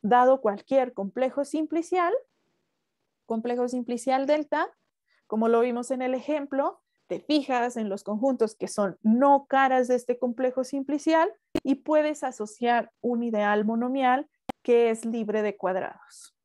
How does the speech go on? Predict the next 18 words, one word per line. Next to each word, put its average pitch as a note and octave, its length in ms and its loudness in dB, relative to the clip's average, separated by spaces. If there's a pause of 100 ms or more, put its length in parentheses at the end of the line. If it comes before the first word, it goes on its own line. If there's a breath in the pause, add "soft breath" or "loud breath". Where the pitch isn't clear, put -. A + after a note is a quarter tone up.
(560 soft breath)
Esta A#3+ 320 2
correspondencia D4 1160 6
en C4 160 4
la B3 120 6
literatura A#3 720 0
se C4 140 -6
conoce B3+ 460 -6
como C#4 200 -2
la A3 160 -2
correspondencia A3 1120 -2
de B3+ 320 4
Stanley A3+ 880 -4 (420)
Reisner. - 640 0 (1120)
Y G#3+ 140 2
bueno, G3 480 0 (340)
¿para C4 340 6
qué F4 400 4 (480)
o B3 520 8